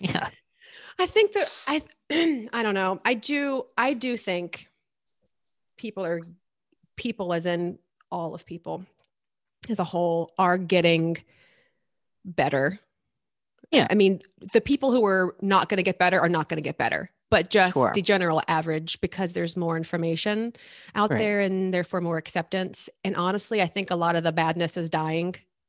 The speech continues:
Speaker 2: because it's a
Speaker 1: Uh,
Speaker 2: certain
Speaker 1: like,
Speaker 2: generation. So not
Speaker 1: literally.
Speaker 2: always.
Speaker 1: Like,
Speaker 2: Literally.
Speaker 1: literally dying. Yep.
Speaker 2: Literally
Speaker 1: Yeah.
Speaker 2: dying. That's one thing that I, sorry, not sorry, during covid was like, "Well,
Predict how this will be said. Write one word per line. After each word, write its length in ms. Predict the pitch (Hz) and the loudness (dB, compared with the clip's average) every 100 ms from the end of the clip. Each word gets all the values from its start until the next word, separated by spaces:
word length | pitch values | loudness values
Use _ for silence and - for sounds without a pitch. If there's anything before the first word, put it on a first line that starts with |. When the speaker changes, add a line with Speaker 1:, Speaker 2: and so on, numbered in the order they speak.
| _ _ - - - | _ _ -10 -6 -4
Speaker 2:
because 540 | 165 175 165 165 - | -2 0 -2 -6 -12
it's 200 | - - | -12 -8
a 60 | 208 | -6
Speaker 1:
Uh, 20 | |
Speaker 2:
certain 200 | 202 180 | -4 -4
Speaker 1:
like, 60 | 170 | -2
Speaker 2:
generation. 280 | 175 170 160 | 4 6 8
So 80 | |
not 40 | 175 160 | 8 8
Speaker 1:
literally. 320 | 123 117 - | 8 6 4
Speaker 2:
always. 440 | - 226 233 - _ _ _ _ - | 0 -6 -12 -16 _ _ _ _ -2
Speaker 1:
Like, 120 | 139 | 4
Speaker 2:
Literally. 240 | 139 147 139 120 | 8 8 8 8
Speaker 1:
literally 120 | 113 | 6
dying. 260 | 117 - - - | 4 0 -4 -2
Yep. 160 | 131 - 202 | -2 -4 -8
Speaker 2:
Literally 240 | 190 190 | -4 0
Speaker 1:
Yeah. 80 | 180 | 2
Speaker 2:
dying. 160 | - 170 - _ - - - - - - _ | 2 -2 -18 _ -20 -20 -20 -20 -20 -20 _
That's 180 | 214 226 | -2 0
one 140 | 240 | -2
thing 220 | 220 214 196 | -2 -2 0
that 120 | 185 | 2
I, 420 | 185 185 180 - - | 2 2 0 -4 -10
sorry, 500 | - 214 202 196 185 _ 208 | -6 -4 -2 -6 -10 _ -6
not 180 | 180 | -4
sorry, 520 | - 196 180 170 170 - | -2 -2 0 0 -2 -8
during 260 | 208 196 180 | -4 -4 -2
covid 280 | 202 202 | -4 -4
was 140 | 175 175 | -4 -2
like, 160 | 170 | -2
"Well, 260 | 190 196 | 0 0